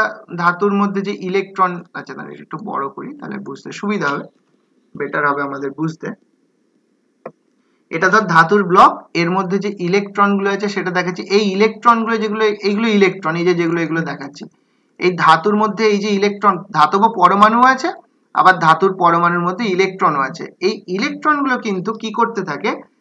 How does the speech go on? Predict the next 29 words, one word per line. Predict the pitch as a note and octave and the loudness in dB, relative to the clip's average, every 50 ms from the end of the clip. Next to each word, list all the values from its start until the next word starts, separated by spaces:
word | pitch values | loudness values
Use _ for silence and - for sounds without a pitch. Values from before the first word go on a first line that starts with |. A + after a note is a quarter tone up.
| _ _ _ _ | _ _ _ _
তারা | D#3 D3+ D#3 E3+ | 2 4 4 4
কিন্তু | E3+ E3+ G3+ G3+ G3+ G3+ G3 - - - - - | 4 2 0 0 0 0 0 -2 -6 -6 -4 -2
কঠিন | F#3+ F#3+ G3+ G3+ - C#4 D4+ D4+ | 2 4 4 4 4 0 2 4
অবস্থাতেও | D#4 D#4 D#4 D#4+ D#4 - - - C4 E3 D#3 D#3 C#3+ D3 C#3+ - - _ _ _ _ _ _ | 4 4 4 4 2 2 0 0 0 0 0 -2 -4 -4 -4 -8 -16 _ _ _ _ _ _
তারা | - D3+ D3+ D#3+ F#3 | 2 2 4 4 4
কিন্তু | F#3 G#3 G3+ G3 G3+ B3 B3 | 2 0 -4 -4 -2 -4 -6
কোনো | - - F3 E3 E3 F3 G#3 A#3 - - | -6 -6 -4 -2 0 2 0 0 0 2
পরমাণুর, | F3+ F3 E3+ F3+ F3+ F3+ F#3 G3 G3 G#3 - - | 2 4 4 4 4 2 2 2 0 -2 0 -2
একটা | D#3 D#3+ - - A3+ | -2 -4 -2 -4 -4
নির্দিষ্ট | G3+ F#3 F3+ F3+ E3 E3 G3 G3 - - | -2 -2 -2 -2 -4 -4 -6 -4 -4 -4
পরমাণুর | - - G3 F#3 F3+ F3+ F#3 F3+ F#3 F#3+ F#3+ F#3+ | -4 0 2 2 2 2 2 0 0 0 -2 -2
মধ্যে | F#3+ G3 G3 G3 - B3 D4+ F4 - - - _ _ _ _ - C#3 C#3+ | -4 -4 -6 -4 -4 -4 -4 -4 -4 -10 -18 _ _ _ _ -20 -10 0
বন্দী | F3+ G#3+ A#3+ B3+ B3+ B3 A3+ A#3+ | 6 6 6 6 6 2 2 2
হয়ে | A3 G3+ G3 E3+ | 4 4 4 2
থাকে | - D3 C3+ C3 C3 | 0 -2 -4 -4 -8
না। | B2+ B2 - - _ _ _ _ _ _ - | -8 -10 -12 -14 _ _ _ _ _ _ 0
তারা | C#3 D3+ F3+ G#3 | 2 4 4 4
কি | G#3 G3+ G#3 G3+ | 4 2 -4 -4
করে, | - F#3 F#3 G3+ G#3 | 0 0 0 0 0
তারা | G3+ G3+ E3 D#3 E3 | 0 2 2 4 4
এই | F3 F#3 | 4 0
সমগ্র | - - - E3 D#3+ E3 F#3 G#3 G#3 G3+ - G#3 A3+ A3+ | 0 -2 -2 -2 0 0 0 -2 -2 -2 0 2 2 2
ধাতুর | - F3 E3 E3 E3 E3+ G3+ G3+ | 4 4 4 4 6 4 2 4
মধ্যে | G3+ G#3+ A3 G#3 F#3+ E3+ F3 G3+ G3+ - - _ _ _ _ _ _ _ - | 4 2 2 0 -2 -2 -2 -2 -4 -6 -12 _ _ _ _ _ _ _ -4
frequent | - B3+ B3+ - - C#4 C#4 A3+ F#3+ E3 D3+ - - | -2 -2 -2 -2 -2 0 2 2 2 0 -2 -2 0
এদিক | F#3 G3 G#3 G3+ G#3+ G3+ - | 2 2 2 2 0 0 0
ওদিক | G3 F#3 A#3 A3+ - | 0 0 0 -4 -6
ছুটে | - - - - - - | -10 -10 -8 -6 -6 -6
বেড়ায়, | - - - - | -6 -8 -10 -12